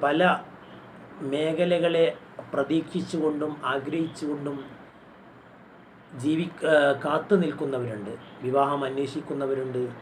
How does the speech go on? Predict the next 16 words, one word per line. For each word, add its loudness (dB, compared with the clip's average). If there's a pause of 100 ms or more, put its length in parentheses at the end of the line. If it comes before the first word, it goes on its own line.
(520)
വിവാഹത്തിന് 2
ഒരുങ്ങിയവരുണ്ട്, 0 (840)
വിവാഹം 0 (180)
ഉറപ്പിച്ചവരും -2
ഉണ്ടാകാം. -2 (380)
ഇങ്ങനെ 0 (140)
പല 4 (460)
നിര-, -6 (380)
തരത്തിലുള്ള -2 (920)
ആളുകൾക്കാണ് -2 (280)
ഈ -8 (840)
നാശ-, -4 (140)
നഷ്ടങ്ങളും -4 (260)
നാശങ്ങളും -8
സംഭവിച്ചു -10
പോയത്. -14